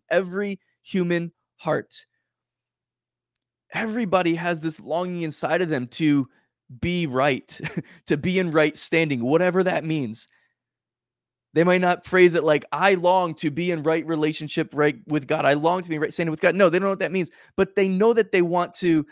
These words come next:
most people anyway, want to do the right thing. However that's defined or whatever, however their understanding that is, but most people have a desire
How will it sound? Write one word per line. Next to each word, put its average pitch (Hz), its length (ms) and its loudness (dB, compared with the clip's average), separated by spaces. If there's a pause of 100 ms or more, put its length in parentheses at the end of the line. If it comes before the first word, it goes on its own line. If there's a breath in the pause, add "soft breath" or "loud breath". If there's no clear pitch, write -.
most 262 400 4
people 147 300 -2
anyway, 117 460 -2 (440)
want 170 300 0
to 170 180 -6
do 147 260 -2
the 151 120 -2
right 131 260 -4
thing. - 300 -18 (1300)
However 175 420 0
that's 156 300 -4
defined 170 760 -4
or 135 180 0
whatever, 147 380 -2
however 151 320 0
their 147 120 0
understanding 147 380 -6
that 139 140 -4
is, 151 100 -2
but 131 160 -4
most 185 380 -4
people 117 460 -8 (380 soft breath)
have 208 240 0
a 196 80 4
desire 147 880 -2